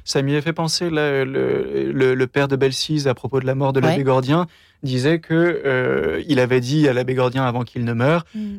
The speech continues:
Speaker 1: euh,
Speaker 3: Demande des
Speaker 1: de
Speaker 3: grâces
Speaker 1: demander des
Speaker 3: précises.
Speaker 1: grâces. Et l'abbé Gordien avait dit, demandez-moi des grâces précises.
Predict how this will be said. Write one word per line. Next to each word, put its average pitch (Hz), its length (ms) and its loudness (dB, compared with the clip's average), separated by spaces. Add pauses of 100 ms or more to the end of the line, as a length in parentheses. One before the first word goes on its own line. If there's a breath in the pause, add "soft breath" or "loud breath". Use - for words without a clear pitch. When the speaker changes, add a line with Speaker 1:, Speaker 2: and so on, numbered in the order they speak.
Speaker 1:
euh, 123 200 -2
Speaker 3:
Demande 214 160 0
des - 100 0
Speaker 1:
de - 60 -
Speaker 3:
grâces 127 120 0
Speaker 1:
demander 131 260 2
des 147 40 0
Speaker 3:
précises. 143 180 0
Speaker 1:
grâces. 135 300 -2
Et 151 100 -4
l'abbé 127 220 2
Gordien 160 280 0
avait 127 200 2
dit, 165 220 -4
demandez-moi 139 500 0
des 147 80 0
grâces 147 320 -2
précises. 131 680 -2